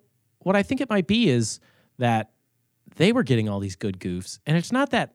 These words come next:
I wasn't having as good as goofs. It's that if someone is laughing so hard, tell the goof to the whole class. I wanna hear what that fucking heat is that you're bringing."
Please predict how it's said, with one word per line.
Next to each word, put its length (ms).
I 220
wasn't 280
having 300
as 120
good 160
as 100
goofs. 380
It's 180
that 340
if 140
someone 240
is 120
laughing 360
so 200
hard, 340
tell 160
the 100
goof 220
to 120
the 80
whole 200
class. 420
I 60
wanna 180
hear 220
what 240
that 160
fucking 320
heat 340
is 240
that 180
you're 100
bringing." 500